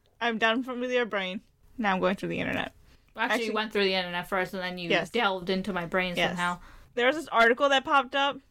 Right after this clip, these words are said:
Speaker 1: 'cause aga-, again, we're users. So here I am looking about countries of the world, and the U S article pops up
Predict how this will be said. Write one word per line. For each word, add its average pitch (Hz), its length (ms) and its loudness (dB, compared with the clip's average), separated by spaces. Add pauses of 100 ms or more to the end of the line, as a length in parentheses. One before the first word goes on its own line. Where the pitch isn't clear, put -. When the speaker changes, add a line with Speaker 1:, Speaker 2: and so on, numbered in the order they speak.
(220)
Speaker 1:
'cause 208 160 -4
aga-, 196 300 0 (380)
again, 196 480 -2 (340)
we're 202 100 -4
users. 175 580 -2 (440)
So 208 320 0 (180)
here 302 160 4
I 330 100 8
am 294 180 6
looking 269 240 4
about 226 220 4
countries 240 480 2
of 214 100 4
the 208 80 0
world, 208 380 6 (360)
and 208 120 -6
the 220 80 0
U 254 160 4
S 247 140 4
article 196 340 0
pops 196 340 -2
up 185 220 -4